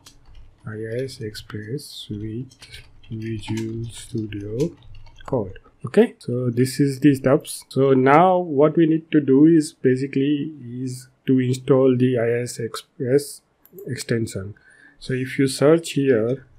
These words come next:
here you can see, uh, this is the expression which I, I was talking about. So this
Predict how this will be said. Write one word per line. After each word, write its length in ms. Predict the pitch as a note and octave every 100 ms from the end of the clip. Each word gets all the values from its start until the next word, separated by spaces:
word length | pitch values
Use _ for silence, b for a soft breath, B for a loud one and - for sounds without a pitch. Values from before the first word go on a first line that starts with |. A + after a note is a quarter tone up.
| _ _ _
here 300 | - C#3 D3
you 60 | C#3
can 240 | C3 A#2+
see, 340 | - C3 E3 - _ _ _ -
uh, 960 | - - - - - - _ _ A#2+ A#2+ A#2+
this 180 | A#2+ -
is 200 | C3 B2+
the 160 | C3
expression 520 | B2 - B2 B2 B2+ A#2+
which 300 | A2+ - A#2+
I, 280 | A2 A#2 A#2+ A#2+
I 40 |
was 200 | A#2 A2+
talking 340 | - G#2+ A#2+
about. 320 | G#2 G#2 A#2+ B2+ B B B
So 200 | - D3
this 560 | C3 C#3+ C#3+ - -